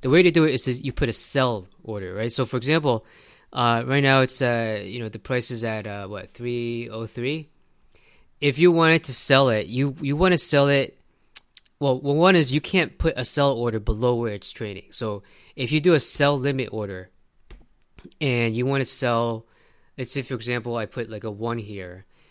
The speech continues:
and I wanna sell it at three hundred. Right now it's at three oh three. Now, when I do this, it's gonna give me an error message. So I'll place, place the sell order and it says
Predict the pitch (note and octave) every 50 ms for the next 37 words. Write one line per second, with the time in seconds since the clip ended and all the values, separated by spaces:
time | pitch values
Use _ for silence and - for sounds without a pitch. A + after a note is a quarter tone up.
0 | _ - - - B2+ A2+ A2+ A2 A2 A2 A2 B2 A#2+ A#2+ A2 - - B2+ A#2 A#2+
1 | A#2 G#2+ G#2 G2+ - - - A#2+ A2+ A2 A2 G#2 F#2+ F#2 F2 F2 - - A#2+ B2+
2 | C3 B2+ B2 A#2+ - A#2+ G2+ - A#2 A#2 A2+ G#2+ G2+ - A2 G#2 F2+ D#2+ - _
3 | _ _ _ _ _ _ _ _ _ _ - C#3 A#2+ A#2+ A#2+ A#2 A2+ A2+ A2+ -
4 | - - B2+ C3 C3+ C3 B2+ - F3 G#3+ G#3+ D3 C3+ A#2 A2+ G#2+ - - - -
5 | - _ _ _ _ _ _ _ _ _ - C3+ - - - D3+ D3 B2+ D3 C#3+
6 | C3+ D3 C3+ B2 B2 - B2 B2 A#2+ A2 G#2 G2 F2+ - G2+ F2 E2+ - - -
7 | _ _ _ _ - - - - - - - B2+ A#2 A2+ A2 A2+ A2+ A#2+ B2 A#2
8 | - - E3 F3+ E3+ - - - - E3+ F3 E3+ - - - E3 D#3+ D#3+ D3 A2+
9 | A#2 A2+ A2+ A2+ A2 A2 G#2 A#2 A#2 A#2+ A2 - B2 G#2+ A2+